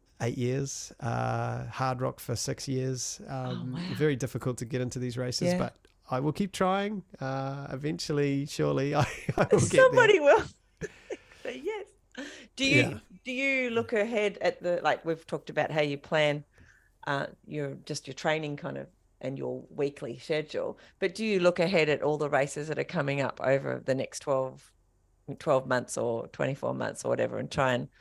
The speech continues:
Speaker 2: I
Speaker 1: Oh,
Speaker 2: assume
Speaker 1: you
Speaker 2: some of them obviously you need to apply for, <laughs> but, and then
Speaker 1: Yeah.
Speaker 2: your training is all based around that. Is that, how do you
Speaker 1: Correct.
Speaker 2: work
Speaker 1: So,
Speaker 2: that?
Speaker 1: uh, specificity, you've probably heard people say, is, is so important. Um,
Speaker 2: Mm.
Speaker 1: so, you know, the Tarawera,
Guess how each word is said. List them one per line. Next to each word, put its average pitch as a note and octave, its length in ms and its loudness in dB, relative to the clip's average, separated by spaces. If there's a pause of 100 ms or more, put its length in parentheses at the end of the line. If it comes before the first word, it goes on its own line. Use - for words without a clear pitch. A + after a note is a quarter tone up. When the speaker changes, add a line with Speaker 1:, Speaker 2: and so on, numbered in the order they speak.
(880)
Speaker 2:
I D#3+ 140 4
Speaker 1:
Oh, E3+ 160 4
Speaker 2:
assume D#3 160 6
Speaker 1:
you E3 60 6
Speaker 2:
some G3+ 160 2
of F#3+ 60 2
them D3+ 140 0
obviously D3 360 0
you C3+ 80 -4
need A#2+ 100 -2
to - 80 -4
apply A3+ 360 6
for, B3+ 400 4
<laughs> A#3 120 0
but, - 220 8 (360)
and F3 140 2
then D3 40 4
Speaker 1:
Yeah. B2 140 4
Speaker 2:
your E3 140 -2
training D#3+ 400 0
is D#3 120 -4
all D3 120 0
based C#3+ 320 -2
around C#3 280 -2
that. D3+ 240 -4
Is D#3+ 120 -8
that, - 160 -6
how F3+ 180 -6
do F3+ 80 -8
you D#3 560 -12
Speaker 1:
Correct. C#3+ 300 0
Speaker 2:
work - 80 -4
Speaker 1:
So, D3+ 340 0
Speaker 2:
that? - 200 -6
Speaker 1:
uh, - 20 -10
specificity, D#3+ 720 -2
you've B2+ 160 -4
probably B2+ 260 -2
heard A#2 300 -2
people A#2+ 240 -6
say, A#2 480 -4
is, A#2 420 -4
is B2 140 -4
so C3 200 0
important. A2+ 500 -6 (100)
Um, G#3+ 180 2
Speaker 2:
Mm. - 140 -4 (500)
Speaker 1:
so, C3 600 0 (100)
you C3 80 -4
know, A#2 160 -4 (200)
the C#3 80 -10
Tarawera, C3+ 640 0